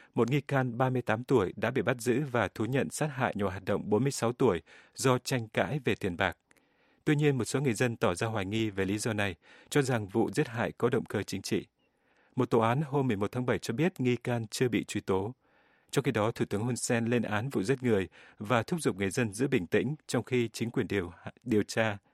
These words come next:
vụ việc. Sang một tin khác cũng từ châu Á, thưa quý vị, Bắc Hàn tuyên bố đã cắt đứt một trong các đường dây liên lạc cuối cùng với Hoa Kỳ để trả đũa việc Washington áp đặt lệnh trừng phạt đối với lãnh tụ Kim Jong-un vì các vi phạm về nhân quyền.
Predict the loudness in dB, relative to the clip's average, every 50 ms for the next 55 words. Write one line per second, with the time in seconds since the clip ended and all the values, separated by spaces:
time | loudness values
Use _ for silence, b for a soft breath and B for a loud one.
0 | _ _ -2 -2 0 0 0 -2 -2 _ _ _ _ _ _ _ _ b b b
1 | b b b b b b b b b b b b b b 0 2 2 2 2 0
2 | 0 -2 0 0 -2 -2 _ -2 -2 -2 -2 -2 -2 -2 -2 -2 -2 -2 -2 -2
3 | 0 2 2 0 0 -2 -6 -8 -6 -4 -2 0 0 0 0 -2 -4 -4 -2 -4
4 | -4 -2 -2 0 0 0 0 0 0 0 0 0 -2 -2 0 0 -2 0 0 -2
5 | -2 _ B B B B B B B B 0 0 0 0 _ -6 -6 -2 -2 0
6 | 0 0 0 0 -2 -2 0 0 0 0 0 0 -2 -2 -2 0 0 0 0 2
7 | 2 2 2 0 -2 -2 -2 -2 -2 -6 -4 -2 -2 -2 -2 -4 -6 B B B
8 | B B B 0 0 0 2 0 -2 0 2 2 2 2 2 2 2 2 2 0
9 | 0 -2 -6 -4 -2 0 0 0 -2 -2 -2 -2 0 -2 -2 -2 -2 -4 -4 -6
10 | -8 -6 -4 -2 -2 -2 -2 -4 -2 -2 -2 0 0 0 0 0 -2 -2 0 2
11 | 2 2 0 -4 -6 -4 -4 -2 -2 -2 -2 -2 0 -2 -2 -2 -4 -8 B B
12 | B B B B -2 0 0 0 2 0 -4 -4 _ _ -2 0 0 0 0 0
13 | 0 0 0 0 0 0 0 0 -2 -2 -2 -2 -2 -2